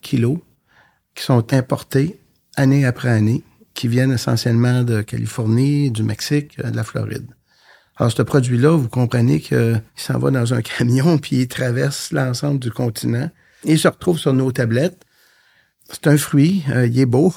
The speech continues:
<laughs> mais il goûte pas grand-chose. Puis le consommateur aime la fraise. Puis l'autre chose qui était, euh, dans le fond, euh, captivant pour nous, c'est probablement le fruit le plus difficile à faire. La fraise, c'est seize heures d'ensoleillement dans une journée.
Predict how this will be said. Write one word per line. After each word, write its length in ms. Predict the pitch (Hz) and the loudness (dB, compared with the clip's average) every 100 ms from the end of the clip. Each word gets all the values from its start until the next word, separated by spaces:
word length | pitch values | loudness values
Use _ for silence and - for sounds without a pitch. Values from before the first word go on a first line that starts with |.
| - | -2
<laughs> 100 | - | 0
mais 180 | 127 117 | 2 4
il 80 | 123 | 2
goûte 200 | 135 123 | 0 -2
pas 160 | 147 170 | 0 0
grand-chose. 640 | 160 156 135 127 123 - _ _ _ | 0 2 2 2 -4 -10 _ _ _
Puis 80 | |
le 40 | - | -2
consommateur 500 | 123 156 139 180 139 | 0 4 4 4 4
aime 180 | 135 127 | 4 4
la 80 | |
fraise. 520 | 110 120 110 - - - | 2 -2 -2 -4 -10 -14
Puis 220 | - 139 131 | -10 -6 0
l'autre 240 | 135 143 | 0 2
chose 220 | 170 160 | 0 0
qui 120 | - 127 | 0 -2
était, 300 | 117 135 127 | 2 2 2
euh, 160 | 120 | 0
dans 100 | 117 | 0
le 60 | 117 | -4
fond, 300 | - 139 127 | -2 -2 -2
euh, 80 | 113 | -2
captivant 500 | 135 120 - 139 147 | -4 -6 -4 -4 -4
pour 160 | - | -2
nous, 220 | 123 196 - _ _ - - _ | 0 0 -4 _ _ -20 -20 _
c'est 440 | - - 165 180 175 _ | -10 0 2 2 0 _
probablement 320 | 147 131 147 | 0 2 4
le 60 | 156 | 2
fruit 220 | - 175 | 0 0
le 100 | 143 | -2
plus 200 | 113 147 | -2 -4
difficile 380 | 127 120 - 131 | -4 -6 -4 -4
à 60 | 113 | -2
faire. 220 | 120 120 - _ _ _ _ - | -4 -8 -12 _ _ _ _ -6
La 100 | 110 | -4
fraise, 420 | - 135 180 160 131 | 0 2 2 0 -2
c'est 580 | - - 131 120 107 - _ _ | -10 -6 0 0 0 -4 _ _
seize 440 | - - 143 139 143 | -10 0 4 6 4
heures 180 | 147 | 4
d'ensoleillement 640 | 147 123 - 123 123 123 127 | 2 0 0 2 2 2 2
dans 140 | 117 | 0
une 200 | 110 117 | 0 -2
journée. 460 | 117 110 110 123 | -2 -2 -2 -2